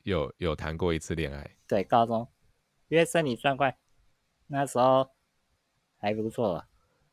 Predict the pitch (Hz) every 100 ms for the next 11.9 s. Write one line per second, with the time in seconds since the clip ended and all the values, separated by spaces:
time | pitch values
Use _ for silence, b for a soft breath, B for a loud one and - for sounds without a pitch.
0 | _ _ _ _ - - 139 147 123 98
1 | 82 - 101 85 73 69 - 98 80 90
2 | 85 92 80 85 78 80 73 - _ _
3 | _ _ _ _ _ _ - 110 92 101
4 | 98 - 98 - _ _ - 165 160 151
5 | 147 - 127 95 82 90 87 80 82 73
6 | 69 85 _ _ _ _ _ - _ _
7 | _ _ _ _ _ - 165 - 127 90
8 | 92 113 101 - 78 76 92 _ _ _
9 | _ _ _ _ _ _ _ _ _ _
10 | _ _ 98 95 95 92 - _ _ _
11 | _ _ - 95 90 92 110 90